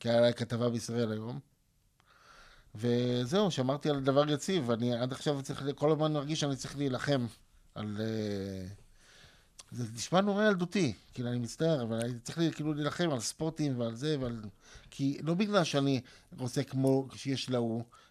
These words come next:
אלא כי חשוב לי להופיע, ו-, ויש לי המון דברים לנסות, וקהל סך הכל אוהב אותי.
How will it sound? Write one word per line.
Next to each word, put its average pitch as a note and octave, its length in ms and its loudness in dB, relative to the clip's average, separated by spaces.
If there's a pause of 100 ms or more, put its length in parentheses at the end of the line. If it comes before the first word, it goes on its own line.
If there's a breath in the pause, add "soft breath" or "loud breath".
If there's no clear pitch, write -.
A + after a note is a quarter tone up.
אלא B2+ 160 -4
כי C#3 200 -6
חשוב E3 280 -2
לי F#3 80 4
להופיע, E3+ 500 2
ו-, B2+ 140 0 (540 soft breath)
ויש C3 240 -2
לי D#3 80 0
המון D#3 220 2
דברים D#3 220 0
לנסות, D#3+ 680 0 (360)
וקהל B2+ 920 0
סך D#3 240 0
הכל D#3 300 4
אוהב E3 200 4
אותי. D#3 260 -2